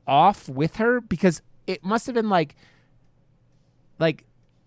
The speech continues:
Tess was her baby, basically, right? That's why her, she, they referred to as mother,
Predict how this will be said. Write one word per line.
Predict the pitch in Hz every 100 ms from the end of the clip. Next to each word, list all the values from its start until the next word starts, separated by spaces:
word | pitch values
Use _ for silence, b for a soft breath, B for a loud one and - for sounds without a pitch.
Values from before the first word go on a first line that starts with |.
| _ _
Tess | - 240 -
was | 294 -
her | 185
baby, | 156 139 147 127
basically, | 107 113 104 127 120 110
right? | 123
That's | 143 160
why | 175 160
her, | 156
she, | - 147
they | 127 135 - _ -
referred | 127 143 131 139 139
to | 127 117
as | 107
mother, | 127 131 123 110 107